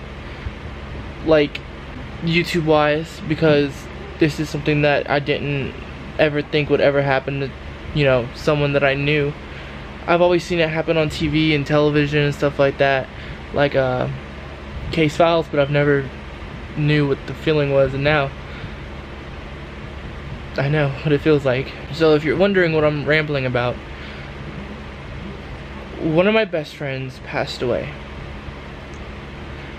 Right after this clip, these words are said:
and their lives were taken on purpose.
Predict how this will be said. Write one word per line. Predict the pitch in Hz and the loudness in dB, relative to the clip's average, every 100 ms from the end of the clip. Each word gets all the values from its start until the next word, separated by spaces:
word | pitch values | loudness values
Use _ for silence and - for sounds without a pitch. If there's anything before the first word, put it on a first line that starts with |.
| - - - - - - - | -14 -12 -12 -10 -10 -12 -4
and | 143 139 135 131 120 - - - - - - - - - - | 0 2 0 -2 -4 -8 -12 -12 -12 -12 -14 -12 -10 -8 0
their | 156 151 151 147 147 147 | 4 4 4 4 4 4
lives | 151 156 151 | 2 2 0
were | 139 143 | -2 -6
taken | - 139 139 135 131 | -4 -4 -2 -4 -2
on | 131 127 | -4 -4
purpose. | 123 113 - - - | -4 -4 -6 -8 -10